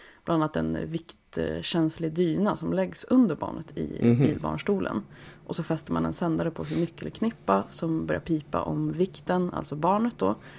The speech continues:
Speaker 1: finns kvar i stolen när man går ifrån bilen.
Speaker 2: Ja, okej. Och det är smart.
Speaker 1: Eh, ja, men det är ju jättebra. Och samtidigt försöker jag alltid tänka på att jämföra risker då.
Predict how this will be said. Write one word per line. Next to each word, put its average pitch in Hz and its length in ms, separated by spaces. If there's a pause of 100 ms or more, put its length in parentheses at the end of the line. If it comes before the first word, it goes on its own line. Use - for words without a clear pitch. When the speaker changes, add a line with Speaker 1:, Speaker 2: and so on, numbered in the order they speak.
(180)
Speaker 1:
finns 175 220
kvar 233 260
i 165 60
stolen - 320
när 156 80
man 156 140
går 156 140
ifrån 208 300
bilen. - 300 (140)
Speaker 2:
Ja, 120 200
okej. 98 300 (200)
Och 113 100
det 120 60
är 117 40
smart. 92 220
Speaker 1:
Eh, 80 140 (600)
ja, 220 120
men 269 100
det 294 60
är 339 40
ju 294 60
jättebra. 226 360 (400)
Och - 100
samtidigt 220 300
försöker 196 220
jag - 40
alltid 165 120
tänka 160 200
på - 220
att 160 60
jämföra 156 420
risker 202 400
då. - 200